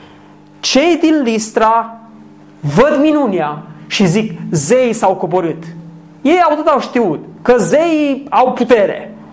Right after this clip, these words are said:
și reacționează și spun că zeii s-au coborât între ei. Problema lor era că nu cunoșteau pe Dumnezeul adevărat. De aceea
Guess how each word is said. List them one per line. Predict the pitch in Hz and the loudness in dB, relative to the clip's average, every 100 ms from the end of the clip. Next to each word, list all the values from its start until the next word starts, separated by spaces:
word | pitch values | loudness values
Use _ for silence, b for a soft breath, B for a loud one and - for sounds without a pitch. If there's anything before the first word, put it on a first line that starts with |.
| - - - | -20 -20 -10
și | - | 0
reacționează | 196 185 - 214 240 220 214 | 2 2 0 2 2 0 -2
și | 214 | -4
spun | 180 - 185 190 180 | -6 -2 0 0 0
că | 175 160 - - | 2 2 -2 -4
zeii | 147 196 | 0 2
s-au | 175 170 | 2 -2
coborât | 160 156 160 147 | -2 -2 -2 -2
între | 139 139 | -4 -4
ei. | 123 - B B B B | -6 -10 B B B B
Problema | 185 196 254 240 | 2 2 2 2
lor | 226 220 | 2 0
era | 220 208 | -2 -2
că | 190 | -4
nu | 202 | -4
cunoșteau | 202 185 - 190 | -4 -4 -2 -2
pe | 185 | -2
Dumnezeul | 156 165 160 156 156 | -4 -2 0 2 0
adevărat. | 147 139 143 131 107 - - - - - - - B B B | 0 -2 -4 -4 -6 -12 -20 -20 -20 -20 -20 -20 B B B
De | 151 185 | 0 0
aceea | 185 233 240 208 180 - | 2 2 2 2 0 -6